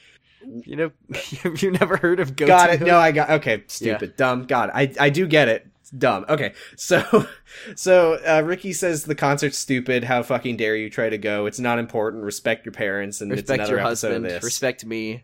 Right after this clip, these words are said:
Speaker 1: I'm the
Speaker 2: Yeah.
Speaker 1: one in charge. He calls her Miss Cranky Pants and accuses her of being on her period, which is
Speaker 2: Yeah, he's, she says,
Speaker 1: just a
Speaker 2: "You're
Speaker 1: nice
Speaker 2: perfectly
Speaker 1: boy that
Speaker 2: capable
Speaker 1: we
Speaker 2: of watching
Speaker 1: love.
Speaker 2: the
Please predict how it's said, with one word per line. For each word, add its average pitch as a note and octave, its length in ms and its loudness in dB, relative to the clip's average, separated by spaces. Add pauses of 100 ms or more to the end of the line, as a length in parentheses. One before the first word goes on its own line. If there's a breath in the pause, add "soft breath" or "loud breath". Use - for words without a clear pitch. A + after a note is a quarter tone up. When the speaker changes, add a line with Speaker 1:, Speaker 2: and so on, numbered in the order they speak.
Speaker 1:
I'm B2+ 240 -4
the A#2 200 -12
Speaker 2:
Yeah. F#2+ 260 -2
Speaker 1:
one G#2+ 120 -6
in G#2 100 -12
charge. G2 440 -8
He D3 120 -8
calls F3 260 0
her F3+ 100 0
Miss D#3 260 -2
Cranky C3 400 -6
Pants C#3+ 380 -8
and A#2 80 -8
accuses A#2+ 460 -10
her A#2+ 120 -6
of A2+ 100 -12
being A#2 220 -8
on A2 120 -8
her G#2+ 60 -10
period, A2 500 -8
which A#2 200 -12
is - 80 -6
Speaker 2:
Yeah, G3 180 6
he's, G3 420 -2
she G#3 180 -4
says, G3+ 280 0
Speaker 1:
just G3 180 0
a E3 140 4
Speaker 2:
"You're D3+ 100 2
Speaker 1:
nice D#3+ 160 2
Speaker 2:
perfectly G3+ 380 2
Speaker 1:
boy C#3+ 120 2
that D#3+ 100 4
Speaker 2:
capable D#3+ 220 -2
Speaker 1:
we E3 60 4
Speaker 2:
of C#3+ 80 -2
watching D3 320 2
Speaker 1:
love. D3+ 60 -2
Speaker 2:
the C#3+ 40 0